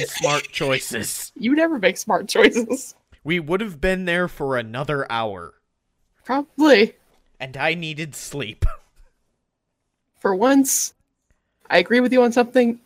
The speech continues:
Speaker 2: and that's scary.
Speaker 1: Yes, it is.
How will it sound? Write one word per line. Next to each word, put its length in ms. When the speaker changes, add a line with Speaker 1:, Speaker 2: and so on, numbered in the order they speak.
Speaker 2:
and 120
that's 280
scary. 500
Speaker 1:
Yes, 420
it 120
is. 560